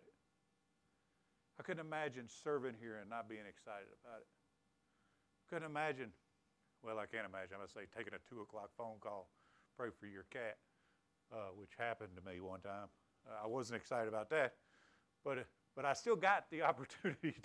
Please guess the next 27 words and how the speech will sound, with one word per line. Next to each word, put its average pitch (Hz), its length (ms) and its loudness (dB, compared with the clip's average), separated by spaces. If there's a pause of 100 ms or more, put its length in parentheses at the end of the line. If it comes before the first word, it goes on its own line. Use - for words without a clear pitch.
to. 160 100 -2 (1600)
Why 165 160 10
do 190 80 8
I 180 120 12
think 180 280 0
it's 165 180 -6
important? 170 480 -2 (140)
One, 180 200 0
because 156 260 2
the 139 80 0
Word 135 280 2
says 170 300 -2
it's 127 180 -8
important 117 480 -8
that 131 100 -6
we 127 120 -8
do 131 160 -6
everything 135 420 -4
with 117 120 -8
a 117 60 -4
heart 139 300 -2
of 104 80 -4 (420)
get 156 300 -4
to, 110 320 -8 (460)
not 143 180 4
under 127 220 0
compulsion, 147 520 -2